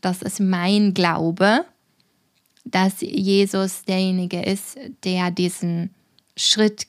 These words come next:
für uns getan hat und dass er gleichzeitig auch der Weg ist, also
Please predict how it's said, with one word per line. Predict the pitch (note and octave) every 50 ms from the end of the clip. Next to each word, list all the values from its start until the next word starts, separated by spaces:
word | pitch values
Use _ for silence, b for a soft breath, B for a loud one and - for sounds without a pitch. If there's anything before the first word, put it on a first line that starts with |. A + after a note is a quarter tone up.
| _ -
für | - - - G3+ -
uns | F#3+ G3 F#3+ F3+ -
getan | - F3+ F3+ - - - - F#3 E3+ F3 F#3 G#3+ A3 -
hat | C4 C4 C#4+ C#4+ - B B B B B B B _ _
und | - G3+ G3 G#3 A3 A#3+ D4 E4 - - b b b b b b b _
dass | - G3+ G#3 G3+ -
er | G3+ G3
gleichzeitig | F#3+ G3 F#3 F3+ F#3+ G#3+ A3 - - - - G3 F#3 F3+ F#3+ G3 - A3 G3 - - -
auch | F3+ F3 E3+ F3+ F3+ - - - _ _ _ _ _ _ _ -
der | G3+ G3 G3 G#3 G#3+ A3 A3 A3+ A3+ A#3+ A#3 - _ _ _
Weg | A3 G3+ F#3 F3 F3+ G#3 G#3 G#3 G#3 G#3+ G#3+ G#3 - - - _ _ _ _ _ _
ist, | G3+ G3 F3 - - - - - _
also | - F#3+ F3+ F#3 F#3 F3+